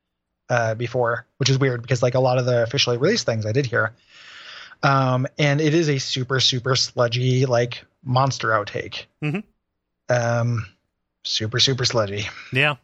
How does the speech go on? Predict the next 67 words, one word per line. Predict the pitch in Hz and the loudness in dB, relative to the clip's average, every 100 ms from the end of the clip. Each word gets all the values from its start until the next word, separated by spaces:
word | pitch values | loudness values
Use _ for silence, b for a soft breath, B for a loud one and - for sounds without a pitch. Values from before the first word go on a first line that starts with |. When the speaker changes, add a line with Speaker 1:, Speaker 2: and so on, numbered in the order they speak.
| _ _ b b b - | _ _ b b b -6
Speaker 2:
If | 127 | -2
you're | 123 | 2
down | 135 143 | 2 2
with | 139 | 0
that, | 139 | -2
you're | 113 | -4
gonna | 120 | -6
be | 117 | -2
down | 117 113 | -2 -2
for | 113 101 | -4 -6
it. | - _ - | -8 _ -6
I | 123 | -4
think | 127 | -4
it's | - | -2
fine. | 110 107 95 - | 0 0 -4 -12
It's | - | -8
pretty | - 110 | -4 -4
middle | 104 101 | -2 -4
of | |
the | 98 | -4
road. | 98 98 | -4 -4
I, | - 104 101 _ | -2 -4 -4 _
I'm | 110 101 | -6 -6
h-, | - | -6
kind | - 110 | -6 -4
of | |
happy | 110 101 107 | -2 -2 -4
it | |
didn't | 98 101 104 | -4 -6 -6
make | 98 | -6
it | 104 | -6
onto | 95 92 | -6 -8
the | 98 | -10
album | 95 101 101 | -8 -8 -10
'cause | 101 | -12
it | 107 | -10
would've, | 101 151 | 0 2
Speaker 1:
Yeah, | 147 135 | 2 2
I | 135 | 2
Speaker 2:
uh, | |
Speaker 1:
don't, | 156 135 - - | 0 -2 -8 -8
Speaker 2:
it | 131 | -2
really | 123 190 | 2 4
Speaker 1:
and | |
Speaker 2:
would've | 151 190 | 4 2
Speaker 1:
we, | |
Speaker 2:
dragged | 117 104 95 | 0 -2 -2
Speaker 1:
we | 175 | 0
had | 180 | 0
Speaker 2:
the | 95 | 0
Speaker 1:
enough | 107 139 | -2 -4
of | 110 | -6
that. | 107 107 120 | -6 -6 -4
Speaker 2:
Yeah. | 113 104 | -2 0
Speaker 1:
Like, | 104 104 - _ _ 123 | 0 -2 -6 _ _ -4
do, | 143 | -2
did | 160 139 139 | 0 0 0
we, | 151 | 0
did | 147 143 147 | 0 0 0
we | 143 | 0
need | 139 123 117 | 0 0 -2
any | 113 | -2
more | 110 107 | -4 -4
of | 113 | -2
that? | 110 104 110 | 0 -2 -2
No. | 113 107 101 - | 0 0 -2 -6
Speaker 2:
Right. | 107 90 | -16 -16